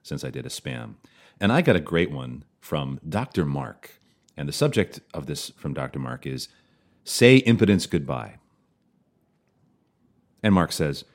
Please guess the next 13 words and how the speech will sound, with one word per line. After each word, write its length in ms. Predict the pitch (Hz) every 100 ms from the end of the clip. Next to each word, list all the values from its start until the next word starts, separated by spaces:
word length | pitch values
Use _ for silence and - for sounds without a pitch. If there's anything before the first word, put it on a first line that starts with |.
| _ _ _ _ _ _ _
"Breakfast 420 | 98 214 170 135
Talkback 520 | - 101 95 92 87
host 420 | - 85 82 - -
Neil 220 | 92 85
Mitchell 320 | 71 - 71
said 360 | - 87 80 -
panel 360 | 120 131 123
and 120 | 110
technicians 600 | 104 98 92 78 - 82
to 100 | -
Winchester, 640 | 76 69 - - - - - _ _ _ _ _ _ _ _
'Andaradiopsis 1160 | 85 95 107 98 95 92 80 104 - - 98 -
genetics 580 | 87 73 78 - -